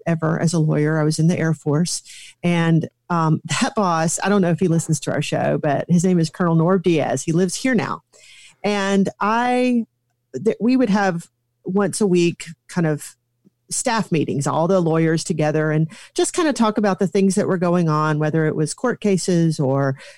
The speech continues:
um, civil claims or uh, you know, whatever was going on, we would kind of roll through things. It, there was, like, a thirty, forty-five minute, maybe an hour meeting. And one thing that was going on at that time is that there were,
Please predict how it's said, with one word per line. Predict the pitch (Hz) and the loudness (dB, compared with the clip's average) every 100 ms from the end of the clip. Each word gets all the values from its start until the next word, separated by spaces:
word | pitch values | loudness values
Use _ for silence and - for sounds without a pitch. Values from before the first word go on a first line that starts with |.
| _ | _
um, | - 139 135 | -2 -2 -2
civil | 165 262 220 | -2 -2 -2
claims | - 208 185 170 165 151 | 0 0 2 4 2 2
or | 135 135 135 131 _ _ - | 0 2 0 -2 _ _ -4
uh, | - 98 - - - | -2 0 -2 -6 -2
you | |
know, | 170 151 - | 0 0 0
whatever | 240 285 269 226 | 2 2 2 2
was | 190 - | 2 2
going | 196 180 | 0 2
on, | 156 131 143 | 0 0 0
we | 160 | 0
would | 170 | 0
kind | - 196 | 0 0
of | 175 151 | 0 0
roll | 165 175 | 0 0
through | - 170 | 0 -2
things. | - 156 156 | 0 0 2
It, | 208 208 | 0 0
there | 226 | 0
was, | - 285 | 0 -2
like, | 320 | -2
a | 233 | -2
thirty, | 214 190 190 | 0 2 2
forty-five | 180 180 175 175 160 | 0 0 0 -2 -2
minute, | 165 160 | 0 0
maybe | - 170 160 | 0 0 2
an | 151 | 0
hour | 151 151 | -2 -4
meeting. | 147 147 147 147 151 - - - - | -4 -6 -4 -4 -6 -12 -20 -20 -2
And | 202 196 196 190 - _ | 0 2 2 0 -2 _
one | 202 269 427 | -4 -2 0
thing | 339 220 | 2 4
that | 190 | 2
was | 190 175 | 0 -2
going | 180 185 180 | 0 0 2
on | 160 160 | 0 0
at | 156 160 | -2 -2
that | 160 | -6
time | - 151 151 151 | -6 -6 -2 -2
is | 151 151 | -2 -2
that | 165 151 | -4 -4
there | 180 170 | -2 0
were, | 165 156 151 | 0 0 -2